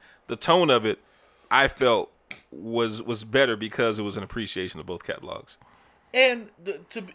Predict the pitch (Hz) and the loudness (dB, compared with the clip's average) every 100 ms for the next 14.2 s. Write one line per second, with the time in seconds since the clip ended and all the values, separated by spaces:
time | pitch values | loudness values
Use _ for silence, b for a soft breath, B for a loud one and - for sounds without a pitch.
0 | - 202 196 254 285 202 226 220 160 143 | -2 -2 -2 -8 -6 -4 -4 -4 -10 -12
1 | - _ _ _ _ _ _ _ _ _ | -20 _ _ _ _ _ _ _ _ _
2 | _ _ 131 170 247 254 247 175 123 139 | _ _ -8 -4 -4 -4 -2 -2 0 0
3 | 147 143 _ 113 143 - 151 151 143 139 | 0 -2 _ -14 -14 -10 -8 -8 -10 -10
4 | 123 113 113 107 - 113 107 _ 123 113 | -10 -6 -6 -6 -12 -12 -12 _ -10 -10
5 | 120 135 131 - 110 107 92 101 98 - | -10 -16 -16 -14 -10 -10 -10 -16 -16 -10
6 | 175 156 - 107 101 - 104 - B B | -10 -8 -6 -6 -6 -10 -12 -12 B B
7 | B _ 151 139 139 - 170 147 143 123 | B _ -6 -6 -12 -4 -2 0 -4 -10
8 | _ b b b _ _ _ _ _ _ | _ b b b _ _ _ _ _ _
9 | 120 135 247 294 - 214 190 180 - 123 | -16 -4 -4 -4 -2 0 0 -6 -16 0
10 | 143 - 131 147 - 160 147 131 101 135 | 0 2 2 2 2 0 2 2 0 0
11 | 143 135 131 127 147 113 110 - 113 107 | 0 -2 -6 -6 -8 -4 -4 -6 -10 -10
12 | 104 85 98 107 104 156 151 120 - 120 | -14 -14 -8 -10 -8 -4 -2 -2 -4 -8
13 | 107 - 87 - 117 98 90 - 85 - | -8 -10 -12 -12 -10 -8 -10 -14 -14 -16
14 | 95 - | -20 -20